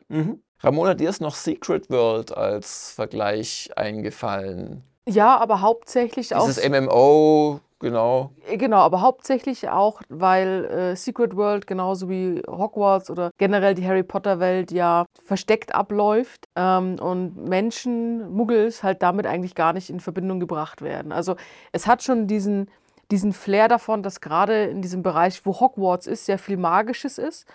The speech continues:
Speaker 2: Und das gab's auch bei Secret World, also da aber halt wesentlich düsterer,
Speaker 1: Mhm.
Speaker 2: weil, äh, Secret World liegt ja gerade Cthulhu zugrunde teilweise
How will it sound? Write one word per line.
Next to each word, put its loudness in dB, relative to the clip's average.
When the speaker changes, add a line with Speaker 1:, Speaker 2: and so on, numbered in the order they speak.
Speaker 2:
Und -4
das -4
gab's 4
auch -6
bei 2
Secret -4
World, 2
also -4
da -2
aber 2
halt -2
wesentlich -4
düsterer, -2
Speaker 1:
Mhm. -6
Speaker 2:
weil, 2
äh, -10
Secret 2
World 2
liegt -8
ja 4
gerade -2
Cthulhu -6
zugrunde -2
teilweise -2